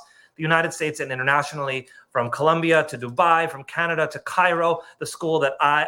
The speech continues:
I am associated with in, uh, Cairo, Egypt, the American International School, shout out to A I S, um, to Doha and beyond. Um, Stephen's, uh, ted Talk boasts over a million views,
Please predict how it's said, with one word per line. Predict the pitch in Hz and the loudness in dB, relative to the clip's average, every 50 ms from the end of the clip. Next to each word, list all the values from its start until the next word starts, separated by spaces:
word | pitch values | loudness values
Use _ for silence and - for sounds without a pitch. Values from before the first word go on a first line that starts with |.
| - - | 0 2
I | 151 160 175 | 2 2 2
am | 180 180 180 | 0 -2 -4
associated | 170 - 175 180 165 - - 175 165 160 165 | -4 -4 -4 -4 -4 -4 -6 -6 -6 -4 0
with | 170 175 175 175 - - | 2 2 2 0 -2 -4
in, | 160 151 151 151 156 160 - - | -2 -2 -2 -2 -4 -2 0 2
uh, | 147 135 135 139 135 | 2 4 2 2 -2
Cairo, | - - 147 151 147 147 - | -2 -2 0 0 0 0 -2
Egypt, | 170 151 - 123 - | -4 -6 -6 -8 -8
the | 131 | -6
American | 123 123 113 113 - 120 | -2 -2 -2 -2 -4 -6
International | 110 110 117 139 165 165 156 - 165 156 | -8 -4 0 0 0 0 0 -4 -10 -12
School, | - - - 160 156 | -12 -8 -6 -6 -6
shout | 147 - 143 139 | -4 -2 -2 0
out | 139 139 135 | 0 -2 -4
to | - 127 139 | -6 -6 -2
A | 131 | 0
I | 127 131 147 | 2 2 4
S, | 175 175 165 - - _ _ _ - - - | 4 2 0 -2 -10 _ _ _ -20 -8 0
um, | - 151 139 143 143 143 | 2 2 2 2 0 -4
to | - - 143 | -8 -10 -4
Doha | 127 175 180 180 160 175 175 170 165 160 - - - _ - | 0 2 2 2 4 2 2 2 2 0 -2 -8 -16 _ -4
and | 156 151 160 151 | -2 -2 -2 -4
beyond. | 139 151 135 139 139 143 139 131 123 113 110 107 - - _ _ _ _ - | -6 -4 0 0 2 2 2 0 0 -4 -8 -14 -16 -20 _ _ _ _ 0
Um, | 147 139 139 135 135 135 135 131 | 2 2 4 2 0 -4 -6 -10
Stephen's, | - - - 190 185 170 185 185 185 185 180 151 - - - | -12 -10 -6 -6 -2 0 2 2 2 0 -2 -2 -4 -2 0
uh, | 165 147 151 147 - | 2 2 2 0 -2
ted | - - 185 180 170 - | -6 -4 -2 -2 -2 0
Talk | - 175 185 175 - - 151 | 2 2 2 2 2 -2 -2
boasts | 156 165 160 160 - - - - | 0 0 0 -2 -6 -12 -6 -2
over | 156 151 165 156 165 160 | -2 0 0 2 2 2
a | 143 131 | 2 2
million | 131 135 143 147 160 160 147 139 127 127 | 0 -2 -2 -2 -2 -2 -4 -6 -6 -8
views, | 120 113 131 131 143 160 190 208 214 202 196 185 - | -8 -8 -6 -4 -2 -2 -2 -4 -4 -6 -6 -8 -10